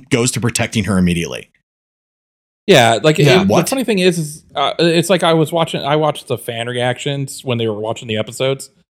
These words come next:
Speaker 1: Yeah.
Speaker 2: Um, and that's when you get a really good sense of how people really felt about the last few episodes of Game of Thrones.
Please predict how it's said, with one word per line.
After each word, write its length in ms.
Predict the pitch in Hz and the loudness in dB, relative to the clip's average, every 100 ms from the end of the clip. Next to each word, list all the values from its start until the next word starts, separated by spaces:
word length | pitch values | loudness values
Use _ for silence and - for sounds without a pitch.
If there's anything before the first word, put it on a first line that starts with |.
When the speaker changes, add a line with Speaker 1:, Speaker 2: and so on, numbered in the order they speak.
| _ - | _ -4
Speaker 1:
Yeah. 220 | 101 - - | -4 -2 2
Speaker 2:
Um, 560 | 120 113 104 104 110 _ _ _ _ _ _ | 4 4 2 -4 -16 _ _ _ _ _ _
and 140 | - 175 | 2 4
that's 160 | 214 226 | 2 2
when 120 | 214 | 2
you 120 | 156 | 4
get 140 | 147 | 4
a 60 | 139 | 2
really 260 | 120 135 127 | 2 0 0
good 240 | 127 123 | -2 -2
sense 420 | - 135 123 123 | -2 0 0 0
of 140 | 135 107 | -2 -2
how 160 | 123 117 | -2 -4
people 360 | 131 123 110 | -4 -6 -6
really 240 | 110 120 113 | -2 -4 -4
felt 480 | - - 110 113 | -6 0 0 0
about 300 | - 139 131 | -2 -2 -2
the 60 | 135 | -2
last 320 | 135 135 131 | -4 -2 -6
few 160 | - 135 | -4 -4
episodes 380 | 131 - 139 131 | -4 -4 -4 -4
of 60 | 127 | -6
Game 180 | 139 | -6
of 80 | 135 | -6
Thrones. 340 | 147 143 147 | -6 -6 -8